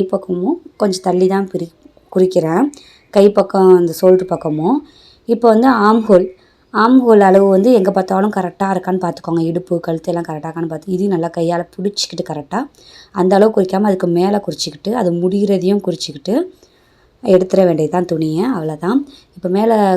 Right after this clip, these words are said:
கழுத்-, ஷோல்டருக்கு வந்து ஆறு வந்திருக்கு, ஆறு இன்ச் வந்திருக்கு. அந்த ஆறு இன்ச்சை அப்படியே அந்த கீழே குறிச்சிருக்கோம்ல கை, அது, அந்த நீளத்துக்கு கோடு போடுறதுக்காக ஒரு ஆறு இன்ச்சை குறிச்சிக்குவோம். இது கை, கை, கழுத்து வந்து ரெண்டரை இன்ச்சு, ரெண்டரை இன்ச்சு வருது.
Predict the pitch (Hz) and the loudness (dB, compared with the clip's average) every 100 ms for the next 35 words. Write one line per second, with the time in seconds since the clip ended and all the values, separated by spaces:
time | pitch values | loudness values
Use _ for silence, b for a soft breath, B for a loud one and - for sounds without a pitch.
0 | 185 190 202 208 _ - - 220 226 202 | 0 0 0 0 _ -10 2 4 4 2
1 | 196 214 185 196 190 180 180 180 170 170 | 0 2 2 2 2 0 0 -2 -2 0
2 | 170 170 185 175 165 151 185 - 196 185 | 0 -2 -2 -4 -4 -8 -12 -6 -2 0
3 | 170 185 196 196 185 - 285 370 B B | 2 2 2 0 -2 -2 -2 -4 B B
4 | B 196 - 214 220 220 220 _ _ 220 | B -8 0 6 8 6 0 _ _ -2
5 | 202 185 - 240 226 - 220 214 202 202 | -2 -2 0 2 4 2 0 0 2 2
6 | 196 185 170 - 185 190 185 - 202 208 | 4 2 2 -2 -2 0 -4 -4 -2 0
7 | 220 220 202 202 190 196 233 226 202 202 | 4 6 6 4 2 2 2 0 0 0
8 | 196 196 180 165 170 165 160 233 359 B | 0 0 -4 -4 -6 -6 -4 -6 -8 B
9 | B B 208 190 185 185 180 185 185 - | B B 4 6 6 6 2 -2 -4 -4
10 | - 180 208 294 208 - 240 240 220 - | -4 2 4 4 2 2 4 4 2 -8
11 | - 240 254 277 254 226 220 254 - 254 | -2 4 6 6 4 6 4 2 2 4
12 | 202 214 320 285 214 208 226 214 208 - | 4 4 6 6 6 4 6 4 4 0
13 | 185 - - - - - - - - B | -2 -6 -20 -20 -20 -20 -20 -20 -20 B
14 | B B B B - 226 226 226 226 233 | B B B B -4 2 4 8 6 6
15 | 220 240 190 170 196 | 4 6 6 6 4